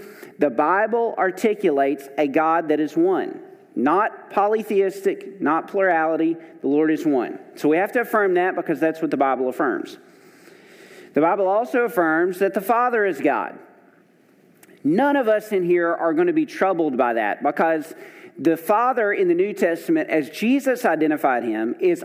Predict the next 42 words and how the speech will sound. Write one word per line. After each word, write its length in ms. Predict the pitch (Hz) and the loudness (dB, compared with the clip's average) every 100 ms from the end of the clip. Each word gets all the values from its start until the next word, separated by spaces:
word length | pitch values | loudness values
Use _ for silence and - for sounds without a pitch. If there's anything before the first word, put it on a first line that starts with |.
| - | -2
obviously 1080 | 202 277 220 180 147 - 120 120 120 165 165 - - - | 0 0 0 0 0 -4 -4 -2 0 0 -2 -18 -20 -6
God 680 | 135 196 202 143 147 175 - | 0 2 2 2 2 0 0
in 140 | 180 | 0
the 100 | 180 | 2
Old 260 | 208 233 233 | 2 0 -2
Testament. 600 | 214 131 110 - - - | 0 0 -2 -6 -8 -10
He's 300 | - 156 151 | -2 0 2
the 100 | 170 | 2
one 300 | 160 175 170 | 2 2 2
that 160 | 139 - | -2 -6
spoke. 540 | - - 202 240 240 | -12 0 0 0 -4
He's 180 | 180 156 | -4 0
the 80 | 147 | 2
one 160 | 143 | 2
that 80 | 127 | 2
revealed 420 | 120 113 156 226 | 0 2 2 2
himself. 540 | 233 214 214 196 202 - - - - | -2 -2 0 2 0 -4 -16 -14 -2
He's 180 | 220 202 | 0 2
the 120 | 185 | 2
one 340 | 170 180 180 | 4 2 2
that 160 | 165 156 | 2 2
as 240 | 151 147 | 0 0
he 180 | 202 196 | -2 0
revealed 540 | 156 147 139 190 190 170 | 2 2 4 2 2 0
his 200 | 151 - | -2 0
holiness 600 | 190 214 208 196 180 - | 0 2 2 2 0 0
to 100 | 143 | 2
Moses 520 | 165 202 196 190 - | 2 2 0 -4 0
there 140 | 165 | 0
on 120 | 143 | 2
that 160 | 139 120 | 0 2
mountain, 440 | 170 202 202 160 | 2 2 0 0
and 160 | 147 131 | 0 2
Moses 320 | 160 170 160 165 | 2 0 -2 -2
had 100 | 131 | -2
to 60 | |
put 100 | - | -2
a 60 | 117 | 0
veil 240 | 160 202 | 2 2
on 80 | 190 | 0
his 100 | 180 | 0
face, 320 | 196 185 180 | 0 0 -2